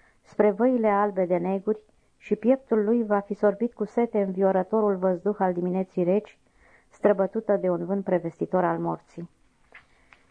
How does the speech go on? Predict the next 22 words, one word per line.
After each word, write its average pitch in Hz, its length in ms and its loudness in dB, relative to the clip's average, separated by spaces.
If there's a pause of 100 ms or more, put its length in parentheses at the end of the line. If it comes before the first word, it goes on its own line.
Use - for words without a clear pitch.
Și - 140 2
inima 247 520 4
lui 233 220 2
va 202 160 0
fi 208 140 -2
bătut 196 340 -2
mai 202 220 0
repede 202 560 0
de 185 140 -2
bucuria 196 760 2 (600)
chiotelor 196 840 2 (320)
de 196 200 -2
triumf 202 600 0 (480)
ce-i 202 180 4
răsunau 208 460 0
împrejur, 190 520 0
acoperind 196 580 -2
plângerile 196 600 0
învinșilor 185 580 -2
căzuți 180 360 -2
pe 185 120 0
pajiște, 196 680 -4